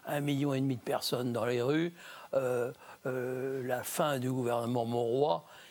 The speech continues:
il fallait rebâtir l'édifice. Et parce que j'avais des conceptions solides, héritées de mon enfance, mes parents étaient instituteurs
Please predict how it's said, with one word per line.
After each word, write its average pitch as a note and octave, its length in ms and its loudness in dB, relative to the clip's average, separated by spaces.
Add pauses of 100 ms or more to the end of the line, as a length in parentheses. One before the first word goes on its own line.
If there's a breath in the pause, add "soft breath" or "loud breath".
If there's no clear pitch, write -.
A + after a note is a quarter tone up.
(160 loud breath)
il D3 80 -2
fallait D#3 240 2
rebâtir C3+ 480 2
l'édifice. A#2+ 640 -2 (400 loud breath)
Et C#3 260 4 (480 loud breath)
parce G#3 220 2
que C4 100 2
j'avais F3 380 6
des C3+ 400 4
conceptions C3+ 680 0
solides, A3+ 400 2
héritées B2+ 380 0
de A#2+ 80 -2
mon C3 180 2
enfance, F#3+ 480 -4 (340 loud breath)
mes B2+ 120 0
parents B2+ 320 0
étaient A#2+ 240 -4
instituteurs B2 680 -4